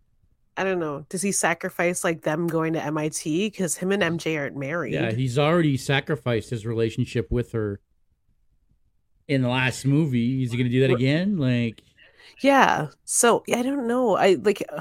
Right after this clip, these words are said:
Speaker 1: what do we do? W-, we're introducing the multiverse. So obviously that comes into play somewhere.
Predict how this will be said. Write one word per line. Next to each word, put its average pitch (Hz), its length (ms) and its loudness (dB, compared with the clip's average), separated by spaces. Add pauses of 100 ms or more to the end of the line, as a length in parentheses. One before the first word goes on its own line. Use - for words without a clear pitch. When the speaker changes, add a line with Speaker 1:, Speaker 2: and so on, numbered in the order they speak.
(160)
Speaker 1:
what 185 280 0
do 269 100 0
we 277 120 -2
do? 202 560 -4
W-, 160 340 -6
we're 190 280 2
introducing 240 560 0
the 190 80 0
multiverse. 156 640 -2
So - 200 -6
obviously 202 540 0
that 156 300 2 (160)
comes 143 340 -6
into 143 300 -8
play 135 380 -6
somewhere. - 560 -4